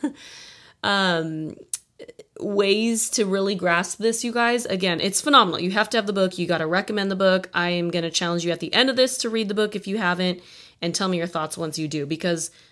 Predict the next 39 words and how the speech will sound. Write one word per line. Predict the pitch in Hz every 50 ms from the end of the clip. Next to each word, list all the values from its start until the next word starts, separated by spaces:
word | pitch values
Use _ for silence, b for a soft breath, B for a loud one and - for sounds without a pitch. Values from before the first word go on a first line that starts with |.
| b b b
the | - 202
very | 190 220 226 254
beginning | 254 262 220 208 202 196 190 185 180
is | 175 160
gonna | 170 180 165 156
blow | 151 160 156 151
you | 147 147 147
away. | 147 147 90 - - _ _ _ _ _ _ _ _ _ _ _ _ _ _ - -
And | - 208
we're | 214 220 247
gonna | 269 285
start | 277 - 220 196 180 180
with | 180 175 -
this, | 139 143 - -
you | 151
guys. | 147 - - - - - - -
I'm | 175 180
gonna | 180 190
talk | 185 - 208 208 208
about | 196 190 175 - -
calling | - 175 165 160 160 160 160 160
and | 156 147
purpose, | - 170 160 156 170 156 - -
the | 147 139
different | 170 165 - 165 156 -
definitions, | 156 151 - 156 151 147 147 - - 147 151 147
and, | 147 123 - -
and | - 175 165 165
career, | - - 165 151 135 139 143 147
which | 151 151 - - - -
we | 196
won't | 190 180 180
spend | - - - 151 147
a | 143
lot | 147 147 143 139
of | 139
time | - 139 131
on | 123 127 147
that. | 175 151 127 - -